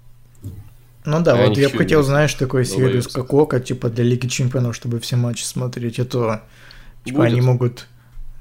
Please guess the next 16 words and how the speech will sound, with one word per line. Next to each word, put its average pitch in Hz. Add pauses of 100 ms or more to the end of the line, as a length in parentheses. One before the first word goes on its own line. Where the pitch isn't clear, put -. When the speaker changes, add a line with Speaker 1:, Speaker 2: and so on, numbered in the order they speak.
(440)
Speaker 1:
Что -
будет? 113 (540)
Speaker 2:
Иви 123 (800)
выкупает, 101 (200)
э, -
Лигу 104
Европы 101
и 101
Лигу 104
Чемпионов. 107 (520)
Speaker 1:
А 131
на 117
когда? 120
На 120
какой 113
сезон? 117